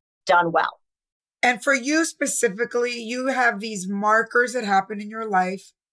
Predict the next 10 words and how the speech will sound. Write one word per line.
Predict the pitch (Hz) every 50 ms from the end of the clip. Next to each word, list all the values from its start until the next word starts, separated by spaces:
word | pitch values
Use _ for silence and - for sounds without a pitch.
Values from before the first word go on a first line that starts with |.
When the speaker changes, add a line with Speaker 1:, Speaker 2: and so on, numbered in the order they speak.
| _ _ _ _ -
Speaker 2:
that | 214 208
I | 208
think | 202 - - 220 220 220 208 _
built | - 214 202 208 220 208 -
your | 208 214 170
financial | - 220 190 190 196 196 196 190 165 220 190
philosophy, | - - 214 202 208 214 269 277 - - 180 - - 233 185
right? | 180 180 180 185 202 233 269 - _ _ _ _ _ _ _ _ _ _ _ _ -
The | 190 190
evictions, | 190 175 180 214 220 - - - - 240 208 202 208 202 202 202 202 196 208 202 190 - -